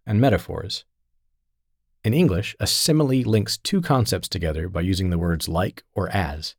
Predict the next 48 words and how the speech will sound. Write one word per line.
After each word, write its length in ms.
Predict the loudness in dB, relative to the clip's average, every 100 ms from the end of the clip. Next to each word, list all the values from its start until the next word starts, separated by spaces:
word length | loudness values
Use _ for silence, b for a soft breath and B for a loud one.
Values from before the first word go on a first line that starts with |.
| _ _ _ _ _ _ _
If 100 | 2
we 100 | 2
say 180 | 4 4
a 80 | 6
room 240 | 6 4
is 240 | 2 0 -6 -2
cold 260 | 2 4
as 140 | 4 2
ice 340 | 0 -2 -4
or 180 | -6 -6
hot 260 | -4 -2
like 160 | 0 2
an 80 | 2
oven, 320 | 2 0 -8 _ _ _ _ -2
we're 100 | 2
using 220 | 4 4
similes. 640 | 0 0 0 -2 -10 -20 _ _ _ _ _ _ _ _ _ _ _ 2
A 80 |
metaphor 540 | 4 4 2 2 2 2
is 160 | 2
a 40 | 2
simile 420 | 2 4 4 4
that 180 | 2 -2 _ 2
doesn't 280 | 4 4 2
use 160 | 0
connecting 400 | -2 -6 -6 -6
words. 380 | -6 -6 -8 -12 _ _ _ _ _
It 80 | 2
just 200 | 2 2
presents 380 | 2 4 2 0
two 220 | 2 6
ideas 360 | 6 4 2 2
as 140 | 2
if 160 | 2 4
they 100 | 4
were 240 | 6 6
the 120 | 4
same 240 | 0 -4 -8
thing. 320 | -10 -10 -14 _ _ _ _ _ -4
If 140 | 2
we 80 | 4
say 260 | 6 4
the 140 | 4 2
room 360 | 4 4 4
was 220 | 4 4 4
an 100 | 2
oven 300 | -2 -2 0
or 280 | 2 0